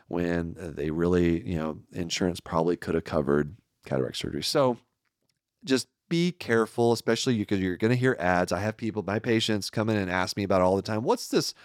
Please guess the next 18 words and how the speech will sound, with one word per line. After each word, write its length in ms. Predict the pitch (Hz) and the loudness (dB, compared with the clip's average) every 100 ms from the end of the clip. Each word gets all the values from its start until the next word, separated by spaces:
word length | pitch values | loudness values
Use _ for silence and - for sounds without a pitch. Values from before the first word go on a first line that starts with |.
| - - | -16 -2
refractive 580 | 117 - 175 - 139 117 | -2 2 0 2 0 2
lens 260 | 139 131 | 2 2
exchange 480 | 113 - 110 95 87 | 0 0 0 0 2
I 80 | 87 | 4
heard 240 | 101 107 | 4 4
on 160 | 95 90 | 4 2
the 80 | 78 | 2
radio?" 460 | 85 85 71 60 _ _ _ _ _ _ _ _ - | 4 2 0 -6 _ _ _ _ _ _ _ _ -2
It's, 540 | 117 104 - - - - | 0 0 -2 -4 -6 -12
that's 460 | 123 104 101 98 101 | -10 2 2 4 2
what 100 | 87 | 2
it 100 | 73 | 0
is. 340 | 57 - - | -6 -12 -4
That's 260 | - 85 - | 2 2 4
what 220 | 90 85 | 2 4
they're 340 | 87 82 80 78 | 6 4 4 0
referring 500 | - 78 73 69 67 | -6 -4 -2 -4 -6
to. 260 | - 65 - | -8 -8 -8